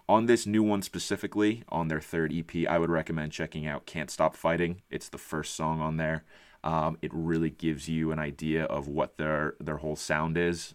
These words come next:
um, and kinda gives you a good example of what you can expect from them going forward.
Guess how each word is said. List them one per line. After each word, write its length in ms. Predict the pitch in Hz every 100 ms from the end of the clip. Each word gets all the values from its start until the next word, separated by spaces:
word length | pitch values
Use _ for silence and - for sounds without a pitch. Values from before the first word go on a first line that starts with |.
| -
um, 360 | 76 73 71 -
and 160 | 76
kinda 220 | - 76
gives 200 | 71 69
you 100 | 71
a 40 | 67
good 180 | 78 62
example 600 | 60 64 58 - 55 -
of 160 | -
what 140 | - -
you 80 | -
can 140 | -
expect 400 | - - - -
from 140 | -
them 160 | 67 65
going 240 | - 50 -
forward. 440 | - 50 50